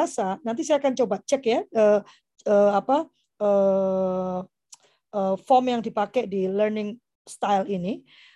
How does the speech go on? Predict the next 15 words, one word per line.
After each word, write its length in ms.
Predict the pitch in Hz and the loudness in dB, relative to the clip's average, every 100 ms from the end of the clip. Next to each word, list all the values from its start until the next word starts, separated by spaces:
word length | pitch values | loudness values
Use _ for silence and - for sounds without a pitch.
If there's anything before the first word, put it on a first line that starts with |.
| - 247 | -4 2
Anak-anak 480 | 269 269 349 415 | 4 6 4 0
bisa 480 | 254 - - 320 370 403 | -2 -2 2 2 0 -2
mengidentifikasi 1040 | 302 330 339 277 254 285 285 - 285 277 | -2 0 -2 2 0 0 -6 -2 -2 0
dirinya 400 | 339 285 302 311 | -2 -2 0 -2
sendiri 400 | 294 294 359 311 | -2 0 0 0
kalau 240 | 269 254 240 | 0 -2 0
sudah 160 | 247 | -2
besar 400 | 214 262 254 190 | -4 -2 -2 -2
ya. 80 | 254 - _ _ _ | -2 -6 _ _ _
Bahkan 400 | 214 202 254 262 | -4 -2 0 0
S 160 | 226 247 | 0 -2
M 160 | 226 | -2
P 80 | 339 | -2
menurut 320 | 359 240 208 | -2 0 -2
saya, 320 | 202 175 180 | -2 -4 -4